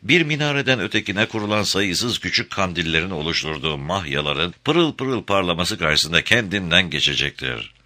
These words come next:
Claude Ferrer, Loti'nin portresini şöyle çizer. Loti görünüş yönünden tuhaf ve gerçekten unutulmazdır. Ufak mı ufak, narin mi narin ama çevik ve kuvvetli. Yüz ise olağanüstüdür.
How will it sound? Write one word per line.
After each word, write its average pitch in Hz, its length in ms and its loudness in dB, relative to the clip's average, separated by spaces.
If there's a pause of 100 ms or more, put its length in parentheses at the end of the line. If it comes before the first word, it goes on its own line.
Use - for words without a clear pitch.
(640)
Claude 170 280 2
Ferrer, 123 480 4 (200)
Loti'nin 135 400 -2
portresini 104 580 -2
şöyle 69 300 0
çizer. 60 500 -2 (960)
Loti 156 260 4
görünüş 147 440 2
yönünden 73 400 2
tuhaf 123 420 -2
ve 127 80 2
gerçekten 127 560 4
unutulmazdır. 76 960 -4 (400)
Ufak 151 380 0
mı 123 140 -2
ufak, 95 340 0
narin 98 440 2
mi 85 140 2
narin 78 440 2
ama 76 200 -4
çevik 101 340 6
ve 107 120 4
kuvvetli. 90 640 0 (340)
Yüz 151 280 0
ise 165 200 2
olağanüstüdür. 78 1000 0